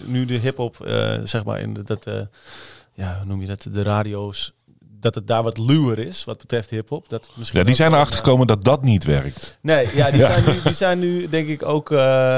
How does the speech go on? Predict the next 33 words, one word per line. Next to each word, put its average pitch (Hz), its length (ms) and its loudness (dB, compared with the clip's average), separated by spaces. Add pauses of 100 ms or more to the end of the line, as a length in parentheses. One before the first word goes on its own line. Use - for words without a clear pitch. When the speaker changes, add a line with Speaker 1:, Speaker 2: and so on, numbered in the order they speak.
(600)
Speaker 1:
ja, 151 120 -6
ik 123 80 -6
denk 135 120 -2
dat 127 120 0
het 123 100 -4
nu 139 140 2
de 131 160 -2
juiste 139 400 -2
tijd 123 320 0
is 120 120 -8
voor 120 140 -4
hiphop 113 340 -4
om 110 200 -4
weer, 107 360 2
eh, 107 160 -8
zeg 113 220 -8
maar, 107 240 -6
een 107 100 -8
soort 104 240 -10
van, 104 280 -4 (540)
ja, - 140 -4
het 104 140 -4
was - 180 0
ook 120 140 -6
voordat 135 420 0
het, - 180 -10
zeg 110 180 -4
maar, 113 280 -2
werd 110 200 -6
omarmd 113 380 -4
door 113 140 -6
de 110 80 -4
radiostations, 107 800 -4